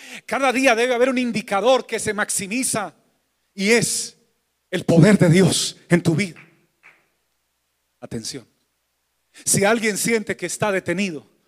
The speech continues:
o que va de para atrás, algo pasa. Pero por eso Dios trajo esta palabra en esta mañana. Porque sin transformación no hay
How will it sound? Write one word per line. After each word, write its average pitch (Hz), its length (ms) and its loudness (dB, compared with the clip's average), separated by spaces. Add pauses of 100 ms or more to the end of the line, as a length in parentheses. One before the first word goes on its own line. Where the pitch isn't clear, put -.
o 160 100 -8
que 156 120 -8
va 208 120 -2
de 202 120 0
para 170 160 -2
atrás, 220 460 -4 (200)
algo 156 260 -4
pasa. - 380 -14 (1900)
Pero 190 200 0
por 190 180 -2
eso 233 300 4
Dios 233 300 0
trajo 247 300 0
esta 233 260 -2
palabra 214 520 -4
en 190 60 -16
esta 208 280 -10
mañana. 180 420 -18 (960)
Porque 226 320 2
sin 294 380 0
transformación 226 1120 -2
no 220 200 0
hay 277 260 -2